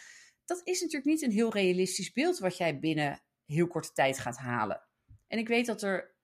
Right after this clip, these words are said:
soms het plaatje geschetst wordt dat het wel zo is, maar geloof me, voor de meeste is, geldt dat gewoon niet. Dus dan denk ik dat die kleine verhalen juist veel beter werken om je publiek aan je te binden.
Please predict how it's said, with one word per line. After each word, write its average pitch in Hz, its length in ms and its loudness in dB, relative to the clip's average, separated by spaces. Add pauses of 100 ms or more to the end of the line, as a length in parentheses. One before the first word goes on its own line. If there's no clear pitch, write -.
(140)
soms - 460 -4
het 190 220 -8
plaatje 285 440 2
geschetst 196 340 -4
wordt 175 160 -6
dat 165 80 -4
het 170 100 -10
wel 269 160 2
zo 233 80 -4
is, 190 80 -4
maar - 300 -6
geloof 277 260 -6
me, 196 80 -6
voor 233 120 -10
de 240 60 -2
meeste 240 580 -2 (720)
is, 320 220 0
geldt 349 280 4
dat - 120 -2
gewoon 147 260 4
niet. 131 400 -2 (340)
Dus 269 240 0
dan 247 180 4
denk 302 240 4
ik 208 200 -4
dat 226 300 -4
die 214 120 -2
kleine 269 440 4
verhalen 170 360 -2
juist 196 220 -2
veel 294 300 -2
beter 190 320 0
werken 214 300 -2
om 190 100 0
je 190 80 -4
publiek 208 360 -2
aan 147 160 -2
je 139 60 -4
te 127 120 -10
binden. 131 400 -4